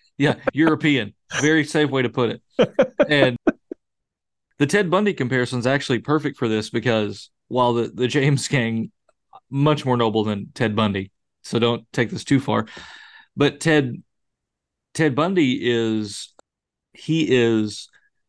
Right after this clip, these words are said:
Speaker 1: romanticized even in his lifetime.
Speaker 2: Yeah.
Speaker 1: You know, he, he is seen as this handsome, kind of roguish character, and he plays into that and he builds upon that. Although we would, again, hate to lump the, the James Gang in with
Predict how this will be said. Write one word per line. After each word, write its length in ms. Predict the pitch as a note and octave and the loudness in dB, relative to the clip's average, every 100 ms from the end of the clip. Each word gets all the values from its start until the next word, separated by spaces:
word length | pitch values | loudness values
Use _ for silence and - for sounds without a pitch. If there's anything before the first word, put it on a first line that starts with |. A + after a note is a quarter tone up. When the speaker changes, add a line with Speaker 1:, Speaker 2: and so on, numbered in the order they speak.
| _ - | _ -2
Speaker 1:
romanticized 920 | C3+ C3 B2+ B2+ A#2 B2+ A#2+ G#2 - _ | 0 2 0 0 0 0 0 -2 -12 _
even 240 | - C3 B2 | 0 2 2
in 60 | |
his 140 | A2 G#2 | -2 0
lifetime. 400 | A#2 E3+ - - _ _ _ _ - | 0 0 -6 -12 _ _ _ _ -2
Speaker 2:
Yeah. 120 | D#2+ | 0
Speaker 1:
You 80 | A#2 | 0
know, 80 | A2+ | 0
he, 260 | C3 B2+ | 0 0
he 160 | B2+ C3 | 2 2
is 160 | A#2+ | 2
seen 280 | - B2+ A#2+ | 0 -2 0
as 500 | A2 A2 G#2+ G2+ - - - _ _ - | 0 0 0 -4 -10 -20 -20 _ _ -2
this 180 | B2 - | -2 0
handsome, 840 | C3 B2+ B2 C3 A#2 A2+ A2 A2 _ _ _ | 0 0 0 2 2 2 -4 -6 _ _ _
kind 160 | - A#2+ | -6 -2
of 80 | A2 | 0
roguish 500 | A2 B2 B2 A2+ - | 2 2 2 0 0
character, 640 | A#2+ G#2+ G2+ - - - _ _ _ _ _ _ - | 0 0 -2 -4 -6 -6 _ _ _ _ _ _ -8
and 160 | C3 C3 | -2 0
he 100 | C3 | 0
plays 340 | - C3+ A2 | 2 2 2
into 180 | C#3 C#3 | 0 0
that 220 | - - - | -2 -10 -10
and 100 | A#2 | -4
he 60 | |
builds 260 | A2 B2 A2+ | 2 2 2
upon 300 | A#2 - - | -2 -4 -6
that. 180 | - - _ _ _ _ _ _ _ - | -10 -12 _ _ _ _ _ _ _ -4
Although 260 | C3 B2+ | 0 2
we 140 | B2+ B2 | 2 2
would, 180 | A#2+ - | 0 -2
again, 280 | A#2+ A#2 | -2 -2
hate 220 | A2 C3 C3 | 0 -2 -2
to 60 | |
lump 300 | A#2+ B2 A#2+ | 0 0 0
the, 320 | A#2 A2 G#2+ - | -2 -2 -4 -4
the 120 | A#2 | -2
James 340 | A#2 B2 B2+ | 0 0 0
Gang 240 | A#2+ A#2 G#2+ | 0 0 0
in 220 | A2+ A2 | 0 0
with 200 | G#2+ | -2